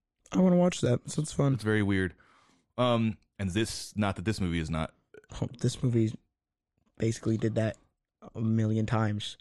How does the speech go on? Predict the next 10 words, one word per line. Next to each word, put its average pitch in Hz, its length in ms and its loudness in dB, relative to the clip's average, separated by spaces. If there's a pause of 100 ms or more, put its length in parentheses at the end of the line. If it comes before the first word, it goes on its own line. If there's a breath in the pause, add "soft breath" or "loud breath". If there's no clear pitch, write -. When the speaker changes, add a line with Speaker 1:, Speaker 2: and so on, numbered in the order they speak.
(100)
Speaker 2:
Yes. - 480 -8 (260)
Yep. 135 260 -2 (640)
Um, 113 440 2
and 120 200 0
then, 127 440 0
so 180 340 -2
I 170 120 0
think 190 260 -2
there, 185 160 2 (200)
it's, - 200 -2